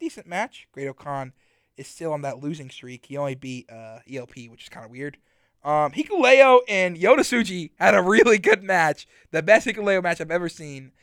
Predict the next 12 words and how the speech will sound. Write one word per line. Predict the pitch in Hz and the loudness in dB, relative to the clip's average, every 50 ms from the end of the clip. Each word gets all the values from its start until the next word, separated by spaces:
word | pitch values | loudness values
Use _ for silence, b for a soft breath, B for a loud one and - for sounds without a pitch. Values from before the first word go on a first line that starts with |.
| _ _ - | _ _ -6
unsurprisingly. | 175 185 180 - - 170 151 151 151 147 143 139 139 | -6 -6 -6 -6 -8 -6 -4 -4 -6 -8 -12 -12 -8
Yota | 147 160 170 165 160 156 147 - _ - | -4 -2 -2 0 0 -2 -2 -4 _ -12
losing, | 156 151 165 208 262 339 381 269 226 196 175 165 156 151 b b b b b b b | -12 -8 -6 -2 -2 -4 -4 -4 -6 -6 -6 -8 -10 -18 b b b b b b b
and | 180 180 | -8 -6
it | 170 | -6
was | 175 170 | -6 -6
really | 170 220 254 226 208 | -6 -4 -4 -4 -4
cool | - - 202 190 190 | -4 -6 -6 -6 -6
'cause | 208 185 | -8 -14
you | 160 156 | -14 -8
gotta | 180 185 175 170 | -4 -4 -4 -4
see | - - 165 156 143 139 - | -6 -14 -16 -16 -18 -20 -20